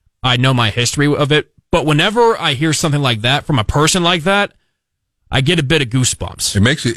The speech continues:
Speaker 2: I mean,
Speaker 1: It makes
Speaker 2: it,
Speaker 1: the hair stand up on you.
Speaker 2: it does sound like a threat. I mean, I, and I talking to my daughter Katie last night. She heard, she's like, "Whoa, what's that?" Like, and I mean, everyone that viscerally hears it, you think,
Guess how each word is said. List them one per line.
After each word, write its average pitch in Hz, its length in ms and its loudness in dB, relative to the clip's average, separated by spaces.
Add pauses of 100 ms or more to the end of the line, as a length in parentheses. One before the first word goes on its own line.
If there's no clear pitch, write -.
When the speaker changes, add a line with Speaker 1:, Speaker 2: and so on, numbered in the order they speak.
(120)
Speaker 2:
I 117 60 -2
mean, 120 200 0
Speaker 1:
It 170 60 0
makes 190 140 2
Speaker 2:
it, - 20 -2
Speaker 1:
the 170 80 -2
hair 165 200 0
stand 110 360 -4
up 92 180 -8
on 80 160 -8
you. 90 140 -16
Speaker 2:
it 160 160 0
does 180 220 2
sound 110 220 -2
like 92 120 -4
a 90 60 -6
threat. 98 320 0 (120)
I 110 100 2
mean, 107 240 2
I, 117 260 0
and 120 140 -2
I 135 140 0
talking 123 320 -2
to 113 60 -2
my 107 100 2
daughter 104 240 0
Katie 127 240 0
last 95 220 2
night. 95 160 -2
She 110 100 0
heard, 104 140 2
she's - 80 -4
like, 87 100 -2
"Whoa, 269 280 0
what's 151 280 0
that?" 254 280 -2
Like, - 200 -2 (260)
and 123 200 0
I 113 160 2
mean, 123 300 0
everyone 170 420 0
that 127 100 -2
viscerally 147 440 0
hears 98 280 2
it, 107 140 -2
you 104 140 2
think, 98 400 -2